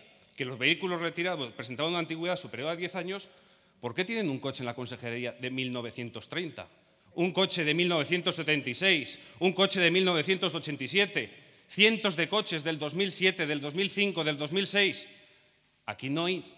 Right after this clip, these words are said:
por dónde coger esta historia, señor consejero. Yo creo que usted tiene que decir aquí cuáles son las razones. Y para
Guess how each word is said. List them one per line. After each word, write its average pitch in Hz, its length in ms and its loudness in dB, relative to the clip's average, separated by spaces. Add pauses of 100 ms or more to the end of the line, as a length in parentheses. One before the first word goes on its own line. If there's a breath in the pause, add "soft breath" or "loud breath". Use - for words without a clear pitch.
por 135 180 -4
dónde 180 280 0
coger 131 280 -8
esta 117 160 -12
historia, 120 320 -8
señor 113 220 -10
consejero. 113 460 -10
Yo 147 120 -6
creo 190 160 -4
que - 80 -4
usted 190 240 -4
tiene 185 240 -2
que 165 80 -2
decir 185 340 -4 (180 loud breath)
aquí 160 240 -4
cuáles 208 260 0
son 208 80 0
las 196 120 2
razones. 165 480 -2 (460 loud breath)
Y 147 100 -4
para 147 600 2